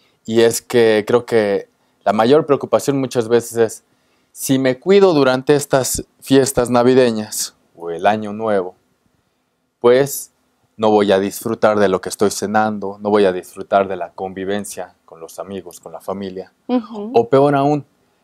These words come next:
Speaker 1: ¿me verá diferente mi pareja? O sea, ya no le voy a gustar, eh,
Speaker 2: ¿A
Speaker 1: ¿qué va a
Speaker 2: poco?
Speaker 1: suceder? Esas eran las preguntas que se hacían en la encuesta.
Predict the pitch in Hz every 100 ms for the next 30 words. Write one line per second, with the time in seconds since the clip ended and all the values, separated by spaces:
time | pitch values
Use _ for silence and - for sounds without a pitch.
0 | _ _ 113 110 117 127 135 120 107 104
1 | 120 113 110 101 - 98 107 123 110 107
2 | 98 _ _ _ _ _ _ _ 123 120
3 | 127 110 107 117 110 98 98 - - 135
4 | 131 127 123 120 113 101 98 98 98 -
5 | - 440 - - 508 508 440 139 139 -
6 | _ _ _ _ - 208 214 190 185 175
7 | 165 165 196 220 214 202 95 107 101 95
8 | 107 98 95 101 110 180 - -